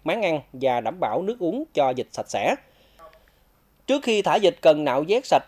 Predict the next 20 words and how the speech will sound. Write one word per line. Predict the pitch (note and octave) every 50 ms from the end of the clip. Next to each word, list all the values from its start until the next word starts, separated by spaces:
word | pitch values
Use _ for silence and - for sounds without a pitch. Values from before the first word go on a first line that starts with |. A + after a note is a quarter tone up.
| _ -
chất | - D#3+ - -
độn | D#3+ C3 B2 C3+ D3
chuồng | - D3 C3+ B2
cũ, | - B2+ A2+ C3 G3+ D4+ F4 -
phun | _ - E3+ D3+ D3+ C#3+
các | - D3+ D#3+ -
thuốc | G#3+ A#3+ C4+ -
sát | - - B3 - -
trùng, | - C#3+ C3+ B2+ A#2 _ _ _ _
chuồng | - D3 C#3 C3 B2
trại | - A2+ A2 A#2+ C3 C3
và | C#3+ C3 B2
dụng | A#2+ B2 A#2+ B2+ C3
cụ | - B2+ B2+ C#3 B2+ - _ _ _ -
như | E3+ E3 E3 D#3
Vimecon | D3 D#3 D#3 D3+ D3+ D3 - - D3+ D3+ C#3+ - _ -
một | C3+ B2+ A2+ -
trăm | - C#3+ C#3 C#3
gram, | C3+ C#3+ C#3+ C#3+ B2+ - _ _ -
Vimecon | C#3+ D3 D3 D3 C#3 - D3+ C#3+ C#3 B2+